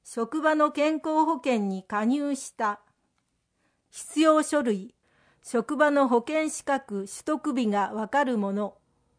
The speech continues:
有効期限内の保険証または資格確認書または資格情報のお知らせ。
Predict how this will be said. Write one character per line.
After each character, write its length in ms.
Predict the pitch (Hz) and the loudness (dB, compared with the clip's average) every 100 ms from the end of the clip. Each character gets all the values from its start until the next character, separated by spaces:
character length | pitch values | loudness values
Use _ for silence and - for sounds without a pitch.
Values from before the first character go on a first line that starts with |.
| _ _ _ _ _ _ - | _ _ _ _ _ _ -4
有 240 | 262 330 | -2 0
効 280 | 330 320 311 | 0 0 -2
期 140 | 285 | -4
限 300 | 254 311 311 | 0 0 2
内 240 | 262 220 202 | 2 0 -2
の 300 | 202 202 - | -4 -8 -4
保 160 | 220 220 | -4 -2
険 280 | 294 294 | -2 0
証 400 | 262 269 254 240 - | -2 0 2 0 -8
ま 180 | 208 208 | -6 -6
た 180 | 214 320 | 0 2
は 200 | 247 208 | 2 -2
資 200 | - - | -8 -4
格 280 | 294 311 294 | -2 -2 -4
確 300 | 285 262 285 | -4 -4 -2
認 300 | 277 269 262 | -2 0 -2
書 380 | 254 240 226 - _ _ - | -2 -4 -4 -8 _ _ -6
ま 220 | 220 220 | -2 0
た 160 | 311 320 | 2 2
は 280 | 214 208 _ _ _ _ _ | 2 -2 _ _ _ _ _
資 160 | - - | -14 0
格 320 | 311 320 285 | 0 0 -4
情 260 | 320 320 320 | -4 -4 -2
報 260 | 247 208 | 0 0
の 260 | 202 202 208 | 0 -4 -6
お 80 | 202 | -10
知 200 | - 262 | -6 -2
ら 160 | 247 | -2
せ。 340 | 240 214 208 | -2 -6 -6